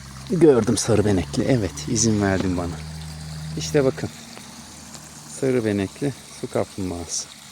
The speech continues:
Ama sen sanki yumurtlayacak erişkinlikte değilsin.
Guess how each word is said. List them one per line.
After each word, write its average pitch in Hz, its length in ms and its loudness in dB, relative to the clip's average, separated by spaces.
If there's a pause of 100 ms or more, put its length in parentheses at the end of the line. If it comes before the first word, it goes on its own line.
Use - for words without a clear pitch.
(800)
Ama 156 180 -4
sen 139 280 -2 (1120)
sanki 135 420 -4 (1900)
yumurtlayacak 123 600 -2
erişkinlikte 98 720 -2
değilsin. 98 420 0